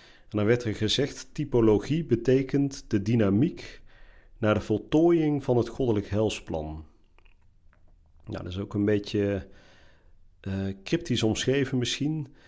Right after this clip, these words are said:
maar wat de catechismus daarmee wil zeggen is dat de typologie, die,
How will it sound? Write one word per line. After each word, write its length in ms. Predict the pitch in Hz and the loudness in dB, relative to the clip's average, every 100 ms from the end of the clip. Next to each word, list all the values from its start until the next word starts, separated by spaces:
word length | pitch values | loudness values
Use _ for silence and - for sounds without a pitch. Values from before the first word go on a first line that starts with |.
| - - - | -20 -20 -6
maar 120 | 104 | 0
wat 240 | 110 110 - | 0 -2 -6
de 60 | |
catechismus 560 | 104 113 110 117 - 110 | -4 -4 -4 -4 -4 -2
daarmee 280 | 113 107 101 | 0 0 0
wil 120 | 92 | 0
zeggen 360 | - 120 - 110 | 0 0 0 -2
is 160 | 107 | -2
dat 440 | - 101 - - - - - - | -2 -2 -4 -12 -16 -20 -20 -18
de 140 | - - | -14 -6
typologie, 800 | 135 127 104 98 - 143 143 - - _ _ _ | -4 2 2 2 0 -4 -4 -10 -20 _ _ _
die, 500 | 107 101 98 95 | -2 0 0 -2